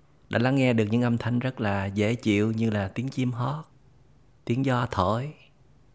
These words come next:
Mình đã ngửi được những mùi hoa rất là dễ chịu, thoải mái. Rồi, à, mình được nhìn những, à, tàn cây xanh, những đóa hoa đẹp ở bên đường mình rất là thích.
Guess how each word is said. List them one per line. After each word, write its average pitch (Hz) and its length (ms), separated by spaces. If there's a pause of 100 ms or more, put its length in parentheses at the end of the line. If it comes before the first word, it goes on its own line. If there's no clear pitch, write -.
(580)
Mình 101 320
đã 101 300
ngửi 123 280
được 113 200
những 110 220
mùi 101 240
hoa 110 640 (640)
rất 151 160
là 117 60
dễ 104 240
chịu, 98 340
thoải 98 240
mái. 120 320 (1600)
Rồi, 101 640
à, 101 420 (720)
mình 107 120
được 104 180
nhìn 107 240
những, 131 420
à, 127 400 (120)
tàn 95 280
cây 120 180
xanh, 123 260 (1000)
những 107 140
đóa 123 120
hoa 120 240
đẹp 104 280
ở 120 100
bên 117 200
đường 101 340
mình 98 140
rất 120 160
là 113 60
thích. - 200